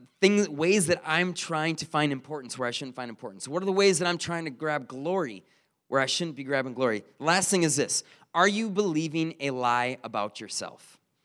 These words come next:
See, I think Haman was believing a lie about himself. I think Haman was believing the lie that he could convince everybody around him that he was an, a man of integrity and a man that de-, deserved honor.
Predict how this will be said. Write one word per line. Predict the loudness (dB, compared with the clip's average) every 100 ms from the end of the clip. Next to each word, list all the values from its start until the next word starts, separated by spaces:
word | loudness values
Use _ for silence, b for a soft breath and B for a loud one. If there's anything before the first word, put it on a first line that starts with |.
| _ _ _ _ _ _ _ _ _ _ _ _ _ _ -2
See, | 4
I |
think | 4 6
Haman | 6 6 6
was | 2 0
believing | 2 2 2
a | 0
lie | 0 -2
about | -2 -4
himself. | -4 -8 -10 -14 -20 _ _ _ _ _ 2
I | 4
think | 4 -4 -4
Haman | 0 2 2 -2
was | -6
believing | -4 -2 -2 -2 -2
the | 0
lie | 2 2
that | -2
he | -4 -4 -4
could | -8 -10
convince | -8 0 0 0 -4 -2
everybody | -2 0 4 4 4
around | 2 0 -4
him | -8 -12 B B
that | -2 2
he | 4
was | 4 4 0
an, | -6 -12 _ -10
a | 0
man | 2 2
of | 0
integrity | 0 4 4 4 -2 -2 -10
and | -8
a |
man | -4 -4 -4
that | -4
de-, | -4 -4
deserved | -4 -8 -2 -2 -4 -12
honor. | -12 -12 -16